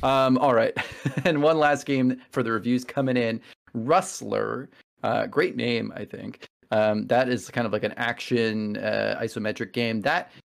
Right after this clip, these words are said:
got a sixty on OpenCritic. It is also out now. Uh, this is something that was totally off of my radar, um, but you wrote it down here, and yeah, it looks interesting. Uh,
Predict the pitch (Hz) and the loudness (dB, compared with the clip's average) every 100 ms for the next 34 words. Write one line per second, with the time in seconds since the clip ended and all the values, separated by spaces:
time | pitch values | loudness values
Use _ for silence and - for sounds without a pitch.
0 | - 113 98 - - 156 - 143 139 139 | -2 0 0 -6 -8 -8 -8 -6 -6 -8
1 | - - 117 117 117 127 123 117 - 123 | -14 -4 -2 0 -2 -4 -4 -4 0 0
2 | 120 107 92 - 135 127 123 123 - _ | 0 -4 -8 -4 -4 2 2 2 -2 _
3 | - 127 127 120 123 123 - _ _ 135 | 2 2 2 0 2 0 -4 _ _ 0
4 | 120 139 190 - 392 311 196 156 147 131 | 2 2 -2 -6 -6 -4 -2 0 2 0
5 | - 170 160 113 120 135 120 117 104 104 | 0 0 2 2 2 0 0 0 0 -2
6 | 120 135 - - 139 131 113 107 110 123 | -2 -2 -2 -2 -4 -4 -4 -4 -4 -2
7 | 123 110 110 120 110 113 113 113 104 104 | -2 -2 2 2 2 0 0 -2 -2 0
8 | 120 110 - - - 160 240 - - - | 2 2 0 -6 -4 -2 -4 -6 -12 -14
9 | - _ - 120 - 120 - 123 117 160 | -18 _ -2 -2 0 -2 0 0 0 -2
10 | - 117 117 | -4 2 4